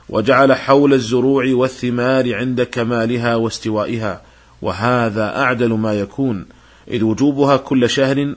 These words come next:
أو كل جمعة، يعني كل أسبوع، يضر بأرباب الأموال، ووجوبها في العمر مرة مما يضر بالمساكين، فلم يكن أعدل من وجوبها كل عام مرة.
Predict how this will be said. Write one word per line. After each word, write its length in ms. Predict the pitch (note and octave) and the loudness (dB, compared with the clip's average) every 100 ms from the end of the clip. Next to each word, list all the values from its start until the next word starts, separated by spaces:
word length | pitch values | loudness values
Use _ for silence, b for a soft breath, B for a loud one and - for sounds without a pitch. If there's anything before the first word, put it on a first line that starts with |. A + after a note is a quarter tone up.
| - | -8
أو 120 | F#2 | -8
كل 340 | G2+ A#2+ A#2+ G#2+ | -4 0 0 0
جمعة، 420 | C3 B2+ A#2+ B2 A#2+ F#2+ - | 0 0 -2 -2 -6 -6 -10
يعني 280 | F2+ F2 G2+ | -10 -8 -8
كل 260 | - A#2+ | -4 -2
أسبوع، 520 | A2+ A2+ A#2+ C#3 B2+ G2 B B B - | -2 -4 -2 0 0 -4 B B B -6
يضر 340 | A#2 F3 F3 | -2 0 0
بأرباب 520 | A#2 A#2 A2 A2 G#2 | 0 0 0 0 0
الأموال، 500 | G2 G2 G2 G2+ F#2+ F2 _ b b b | -2 -8 -6 -6 -6 -10 _ b b b
ووجوبها 600 | G#2+ G#2+ C3+ D#3 D3 C#3 | -2 0 4 4 4 0
في 80 | C3 | 0
العمر 440 | B2+ C#3 D3 C3 | -2 -2 0 0
مرة 580 | C3 C#3+ D3 - D3 C#3+ - b b b _ | 0 -2 -2 -2 -4 -4 -10 b b b _
مما 280 | A#2 B2 B2 | -4 0 0
يضر 380 | B2 A#2+ F3 D#3+ | 0 2 2 2
بالمساكين، 840 | A#2+ A2+ A2 A2 G2+ - C3+ F#2 C#2 b b - | 0 0 -2 -2 -4 -2 -4 -4 -10 b b -4
فلم 320 | A#2 B2 A#2 | -2 0 0
يكن 340 | A#2+ - A2+ - | -2 -4 -6 -4
أعدل 480 | B2+ A#2 A2+ A#2+ A2+ | -2 -2 0 0 0
من 140 | A2+ | 0
وجوبها 640 | A2+ A2 A#2 A#2 A2 G#2 G#2+ | 2 0 2 0 0 -2 -2
كل 320 | - A#2 G#2+ | -2 -2 0
عام 340 | G2 G#2+ G2+ | 2 2 0
مرة. 400 | G2 G2+ F#2 F2+ | -2 -4 -4 -10